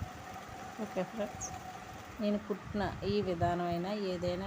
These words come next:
మీకు నచ్చినట్టయితే please subscribe my channel. ఇలా మేము కుడతామన్న వాళ్ళు ఒక లైక్ వేసుకోండి, లేదు బాగుంది మిమ్మల్ని చూసి ట్రై చేస్తామన్న వాళ్ళు నా గురించి ట్రై చేసినా ప్లీజ్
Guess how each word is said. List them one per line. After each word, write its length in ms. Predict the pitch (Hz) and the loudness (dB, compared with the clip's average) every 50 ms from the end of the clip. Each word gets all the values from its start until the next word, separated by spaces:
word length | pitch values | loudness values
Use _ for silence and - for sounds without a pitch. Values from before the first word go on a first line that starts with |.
| 202 202 | -2 -2
మీకు 180 | 196 175 180 175 170 | -2 -2 -2 -2 -2
నచ్చినట్టయితే 760 | 165 160 - - - 175 165 - - 170 170 165 - - 190 262 277 - - - | -2 -2 -4 -4 -4 -4 -4 -2 -2 -2 -2 -2 -2 -4 -6 -4 -6 -6 -6 -2
please 260 | 202 196 202 214 214 - - - | 0 2 2 0 -2 -2 0 2
subscribe 480 | 175 170 - - - 208 190 190 180 185 | 2 2 2 0 -2 2 2 2 2 2
my 80 | 180 175 170 - - | 0 -2 -2 -2 -2
channel. 320 | 175 165 165 165 180 208 262 - 214 190 185 | -2 -2 0 -2 -2 -4 -4 -2 0 0 2
ఇలా 160 | 196 196 202 202 202 196 196 202 | 6 6 6 6 6 4 2 0
మేము 240 | 196 196 196 196 202 196 - - | 0 2 2 2 2 2 2 0
కుడతామన్న 640 | 190 180 180 - - 190 185 180 180 175 180 180 175 175 | 0 0 0 2 2 2 2 2 0 0 2 2 2 4
వాళ్ళు 320 | 175 175 180 180 185 175 170 165 170 180 175 - - - - 175 | 2 2 2 2 2 2 2 0 0 -2 -6 -8 -10 -6 -6 -4
ఒక 40 | 170 190 185 180 | -4 -4 -4 -4
లైక్ 220 | 180 190 190 - 214 | -4 -4 -4 -4 -6
వేసుకోండి, 540 | 208 - - - - 180 196 - 214 220 277 320 - - - - - - - - - - 247 | -6 -6 -6 -2 -2 0 0 0 -2 -2 -2 -4 -6 -8 -10 -10 -10 -10 -10 -10 -6 -2 2
లేదు 280 | 226 220 208 208 202 214 202 196 | 4 4 6 6 6 4 6 8
బాగుంది 400 | 196 190 190 190 190 190 185 190 185 185 | 8 8 10 8 6 4 4 2 4 4
మిమ్మల్ని 260 | 185 185 185 180 - | 2 2 2 0 0
చూసి 180 | 185 175 - - - | 0 -2 0 4 6
ట్రై 120 | 175 175 170 175 185 | 6 6 6 6 2
చేస్తామన్న 560 | 170 165 - - 175 165 170 165 165 165 165 | 0 0 2 0 2 2 2 2 2 4 4
వాళ్ళు 160 | 180 196 226 269 247 202 | 4 2 0 -2 0 2
నా 80 | 190 185 185 175 | 2 2 4 4
గురించి 260 | 185 185 170 - 190 180 - | 2 2 2 0 -2 2 6
ట్రై 120 | 170 170 175 170 - | 6 6 6 4 2
చేసినా 340 | 180 180 165 - - 208 208 208 208 - | 0 0 0 -2 -2 -2 -2 -2 -2 -2
ప్లీజ్ 320 | 214 214 214 214 208 - | -2 0 0 0 -2 -2